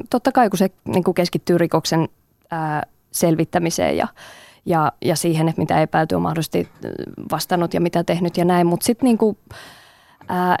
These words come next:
ehkä Facebook on tuonut myös sen, että suomalaiset on vähän rohkaistunut ehkä kertomaan niistä, että mitä heille on tapahtunut, millaista epäoikeudenmukaisuutta he on, he on niinku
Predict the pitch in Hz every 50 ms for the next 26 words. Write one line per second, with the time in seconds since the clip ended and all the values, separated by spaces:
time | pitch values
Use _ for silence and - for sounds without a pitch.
0 | - _ - 254 - - 262 - - 330 339 320 - - - 190 180 175 - -
1 | - - - - - - - - 185 180 170 226 220 202 196 180 175 185 190 -
2 | - 214 208 196 - - 240 233 220 196 170 165 165 - 190 175 190 180 175 180
3 | 202 214 220 208 - - - 160 151 156 - - 196 202 240 285 302 294 - -
4 | 277 269 - 294 269 247 - 214 196 190 185 180 190 190 - - 180 175 208 214
5 | 202 - 190 175 180 170 170 165 165 160 160 - 170 170 - - 190 - - -
6 | - 190 190 247 269 262 240 220 - - 196 196 196 - 185 180 180 175 - 170
7 | 165 170 170 - - 175 180 - - - - 185 175 175 185 185 - - _ _
8 | - 185 175 170 165 160 - - _ _ _ _ _ - - - - - -